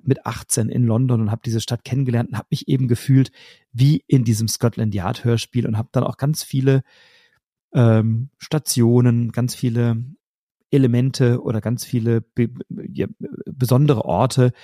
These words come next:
wiederentdeckt, die ich eben aus dem Brettspiel kannte, den Hyde Park zum Beispiel oder die Themse, ne, die so ganz beküm-, be-, berühmte Londoner, äh, ja, Sehenswürdigkeiten oder, oder, äh,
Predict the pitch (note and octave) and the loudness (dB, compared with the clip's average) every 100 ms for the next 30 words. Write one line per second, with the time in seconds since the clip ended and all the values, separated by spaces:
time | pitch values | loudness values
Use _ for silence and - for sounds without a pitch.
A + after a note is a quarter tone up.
0 | - _ A#2 C#3+ C#3+ B2 A2 A#2 - A#2+ | -20 _ 2 4 4 2 0 0 2 0
1 | - A2 - - G2 G2 G2 - - D3+ | 0 -4 -4 -6 -6 -6 -6 -4 0 0
2 | - C#3 D#3 F#3+ - F#2+ - F#2+ A#2 - | 0 0 2 2 2 -2 -2 -2 -4 -4
3 | - A#2+ C3 - C3 A#2+ C3+ - - G2 | -4 -2 -4 -4 0 2 2 -2 -4 -4
4 | F2 E2 - A#2+ C3+ C3+ C3 B2 G#2+ C#3 | -4 -8 -6 0 2 4 4 2 0 0
5 | C3+ - _ - - - - - C3+ - | -2 -6 _ -20 -8 -2 -2 -2 -4 -6
6 | A#2 - C#3 - B2+ B2+ A2 C3 B2+ A#2+ | -8 -2 -2 -2 -8 -4 0 0 2 -2
7 | - - - - - - A#2 B2+ C3+ A#2 | -2 -18 -20 -20 -12 -2 2 4 4 4
8 | A2 G#2+ - - G#2+ A2 A2 B2+ - _ | 4 2 -2 -2 0 0 -4 -12 -20 _
9 | _ _ _ _ - - G2 - C#3 D#3 | _ _ _ _ -6 -4 -4 2 4 4
10 | C#3+ B2 - G#2+ A2+ - A2+ G#2 G2 - | 2 0 0 -2 0 0 -2 -2 -4 -4
11 | F#2+ F#2 G2 _ - - - _ - G#2+ | -6 -6 -8 _ -20 -20 -20 _ -2 -2
12 | G#2+ | -2